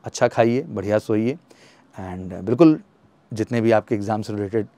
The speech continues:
अ, कोलेटरल्स हैं उनको इकट्ठा करिए और कॉन्फिडेंट तरीके से मुस्कुराते हुए योद्धा की तरह बढ़िए। फौजी बनने जा रहे हैं जी और उस तरह से करके आइए। What to do one, अ, on exam day? What to do on exam day? तो बिल्कुल एग्जाम सेंटर में पहले पहुँचे, वो मैंने आपको बताया ही नियमित टाइम से।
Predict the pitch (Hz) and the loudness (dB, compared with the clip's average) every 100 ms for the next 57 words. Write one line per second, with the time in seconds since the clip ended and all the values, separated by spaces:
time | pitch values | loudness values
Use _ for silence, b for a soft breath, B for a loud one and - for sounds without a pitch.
0 | b b b b - - 110 110 131 131 | b b b b -14 -2 0 2 4 2
1 | 151 123 107 - 101 156 156 170 220 - | 2 -4 -4 -6 0 2 4 2 0 0
2 | 113 156 233 147 123 165 226 156 - 120 | 0 2 2 0 0 -2 -2 -4 -4 -2
3 | 107 95 185 247 233 113 113 104 220 202 | -2 2 2 2 0 0 -2 4 4 6
4 | 156 120 110 95 101 117 117 196 156 127 | 6 6 4 -4 -2 0 4 4 4 2
5 | 113 107 113 233 - b b b 123 - | 2 2 0 -2 -4 b b b -2 2
6 | 143 151 147 139 117 101 98 101 _ b | 2 2 4 4 4 0 -4 -12 _ b
7 | b b 147 196 214 202 208 202 202 160 | b b 6 8 6 6 6 4 2 -2
8 | 139 135 131 - 139 143 113 131 123 117 | 0 0 0 0 0 0 6 6 8 6
9 | 175 175 180 170 160 - 117 120 135 151 | 6 6 6 6 2 0 4 6 4 2
10 | 226 - 113 117 202 - _ _ _ _ | -4 -6 -4 0 -2 -2 _ _ _ _
11 | 123 107 123 123 113 120 113 107 107 127 | -4 0 0 0 -2 0 0 2 2 2
12 | 120 113 127 110 107 104 - 98 95 98 | 2 0 -2 -2 -4 -6 -6 -8 -8 -2
13 | 120 131 147 b b b b b b b | -2 -2 -8 b b b b b b b
14 | 127 113 123 135 131 127 131 - | -12 -4 -2 0 0 0 -2 -12